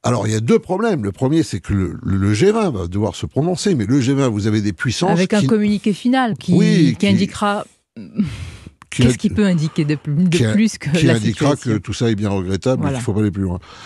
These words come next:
Speaker 1: Euh, d'autant plus que vous avez la Chine qui n'a pas condamné, euh, vous avez l'Inde, euh, qui n'a pas condamné, euh, l'agression russe, l'agression du Kremlin. Donc, et puis après, vous avez l'otan.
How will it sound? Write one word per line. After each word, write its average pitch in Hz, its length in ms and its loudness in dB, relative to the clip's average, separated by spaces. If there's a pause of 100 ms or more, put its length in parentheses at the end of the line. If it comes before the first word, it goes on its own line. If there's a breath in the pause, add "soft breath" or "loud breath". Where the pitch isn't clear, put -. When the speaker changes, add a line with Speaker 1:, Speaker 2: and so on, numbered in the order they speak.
(280 loud breath)
Speaker 1:
Euh, 113 160 0
d'autant 107 280 -2
plus 110 200 -4
que 120 100 -4
vous 98 80 0
avez 101 140 0
la 101 140 0
Chine 123 360 -2
qui - 160 -10
n'a 95 140 -2
pas 101 140 -4
condamné, 95 600 -2
euh, 92 120 -4 (100)
vous 117 160 0
avez 107 180 0
l'Inde, 120 320 0 (320)
euh, 104 160 0
qui - 200 -8
n'a 95 100 0
pas 101 120 -4
condamné, 101 640 -2
euh, 92 220 -8
l'agression 95 600 -2
russe, 120 500 -4 (100)
l'agression 95 420 -4
du 98 100 -2
Kremlin. 120 460 -2 (540 loud breath)
Donc, - 260 -4
et 117 80 2
puis 139 140 -2
après, 160 180 0
vous 202 100 2
avez 156 380 4
l'otan. 117 540 0